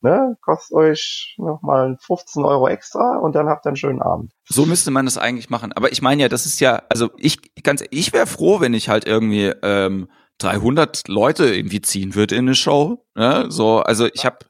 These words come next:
Speaker 2: Formate, wo, äh, wo so viele Leute halt irgendwie kommen, da steht dann halt nicht mein Name drauf, sondern das sind halt einfach Sachen, die ich, wo ich muss, ich muss anfangen, dieses Wort mehr zu benutzen, habe ich jetzt aus dem Coaching mitgenommen,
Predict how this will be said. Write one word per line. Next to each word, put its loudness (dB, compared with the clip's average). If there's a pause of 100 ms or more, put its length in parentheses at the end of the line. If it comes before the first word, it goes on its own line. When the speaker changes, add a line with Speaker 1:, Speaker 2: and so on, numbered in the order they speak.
(300)
Speaker 2:
Formate, 0
wo, 4
äh, 2
wo -2
so -4
viele 0
Leute 2
halt 0
irgendwie 0
kommen, -2
da 2
steht -4
dann 0
halt -2
nicht -6
mein 0
Name 2
drauf, 0
sondern -4
das -4
sind -4
halt -2
einfach -4
Sachen, -4
die -4
ich, -4 (560)
wo 0
ich -2
muss, -2
ich -8
muss 2
anfangen, -2
dieses -6
Wort 2
mehr 0
zu -10
benutzen, 0
habe 0
ich -4
jetzt -2
aus 0
dem -6
Coaching 0
mitgenommen, 0